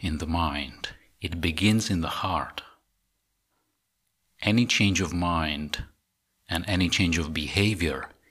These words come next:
is a change in the heart. This is why, when we want to make a change, we need to address our feelings and emotions, our experiences, because we learn through experiences,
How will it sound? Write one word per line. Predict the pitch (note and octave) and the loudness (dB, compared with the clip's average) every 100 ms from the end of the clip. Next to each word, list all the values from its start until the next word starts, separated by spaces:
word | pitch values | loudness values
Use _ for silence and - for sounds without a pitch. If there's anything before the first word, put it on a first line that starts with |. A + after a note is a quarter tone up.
| _ | _
is | E2 D#2 | -4 -2
a | |
change | D2 - G2+ E2 C#2+ C#2 - - - | 0 2 4 4 2 -2 -4 -8 -10
in | E2 | -6
the | D#2 - | -4 -2
heart. | G2 D2+ - - - _ _ _ _ _ _ _ _ _ _ - | 0 -2 -4 -12 -14 _ _ _ _ _ _ _ _ _ _ -6
This | A#2 C3+ | -4 -2
is | G#2+ | 0
why, | F2+ F2 E2+ E2 D2+ - - - | 0 2 2 -2 -4 -14 -20 -4
when | E2+ E2+ | 0 2
we | E2+ | 2
want | D#2+ G2 A#2+ - | 4 4 4 2
to | F#2+ | 2
make | F2+ G#2+ A2+ | 4 4 2
a | F2+ | 0
change, | - - D2+ B1+ - - - _ _ - | 0 0 0 -2 -4 -4 -4 _ _ -10
we | F2 F2 | 0 2
need | F2 A#2 D#3 | 6 6 4
to | B2+ | 2
address | G2 E2+ F#2+ E2+ - - - _ _ _ _ _ _ _ | 0 4 4 4 0 -6 -8 _ _ _ _ _ _ _
our | F2 D#2+ | -2 0
feelings | - - A2 A2+ G#2+ G#2 | -2 0 2 4 2 2
and | F2+ D#2+ | 0 0
emotions, | E2+ F#2 F2+ - C2+ - - - _ _ _ _ - | 2 2 2 0 -4 -4 -6 -8 _ _ _ _ -4
our | E2 D2 | -2 -2
experiences, | - - - A#2 A2 D2 C#2+ - C#2 - - _ _ _ _ _ _ _ - | -4 -4 0 2 2 0 -4 -8 -8 -10 -10 _ _ _ _ _ _ _ -12
because | E2 F2+ D#2+ | -4 -4 -2
we | E2 E2+ | -2 -2
learn | E2+ G2+ A#2 A2+ | 2 4 4 0
through | - F#2+ F#2+ | -2 0 0
experiences, | F#2 F#2 - G#2 G2 E2+ D2 - C#2 B1+ - | 0 -2 -2 0 2 0 -2 -4 -4 -6 -8